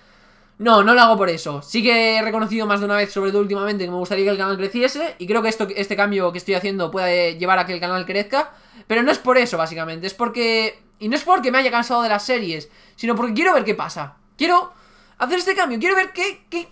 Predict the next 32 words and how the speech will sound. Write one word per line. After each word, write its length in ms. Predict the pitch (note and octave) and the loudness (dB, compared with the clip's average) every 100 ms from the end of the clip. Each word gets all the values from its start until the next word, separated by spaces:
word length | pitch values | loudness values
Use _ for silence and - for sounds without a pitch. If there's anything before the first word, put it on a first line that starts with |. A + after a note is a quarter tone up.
| - | -4
qué 140 | F#4 | -4
puede 280 | F4+ F#4 C#4 | 0 2 2
deparar 300 | A3 A#3 B3+ | 4 4 4
al 60 | |
canal 200 | A#3+ B3 | 4 0
este 200 | B3+ A#3+ | 0 -2
cambio, 340 | F#3+ F3+ D#3+ D3 | -4 -4 -4 -8
quiero 220 | A#3+ C4+ | 2 4
ver 240 | C#4+ C#4+ - _ _ | 4 0 -8 _ _
qué 80 | B3 | 6
va 80 | |
a 20 | C4 | 6
ocurrir. 420 | G#3+ F#3+ D#3+ D3 _ | 6 2 0 -6 _
Probablemente 480 | - A#3 E4+ E4+ D4 | 4 4 6 2 0
tendré, 300 | B3+ B3 B3+ | -4 -4 -2
tendremos 340 | A#3 A3+ C4 | -2 -2 -2
de 80 | A#3 | 0
nuevo 160 | A#3+ A#3+ | 0 0
una 140 | A#3 | -2
serie 220 | A3+ A3+ | -2 -2
de 60 | A3 | -2
Pokémon, 360 | F#3+ G3+ A3 F3+ | -2 -4 -2 -4
porque 160 | E3+ | -4
sabéis 200 | F3+ G3 | -4 -4
que 60 | G#3+ | -2
me 80 | F#3 | -6
encanta 400 | E3+ G3+ G3+ F3 | -4 -2 -2 -2
grabar 240 | E3+ F3 | -2 -2
las 140 | F3 | -2
series 160 | F#3 F3 | -4 -6
de 100 | F3+ | -4
Pokémon. 480 | F3 F#3 F#3+ E3+ | -4 -4 -6 -8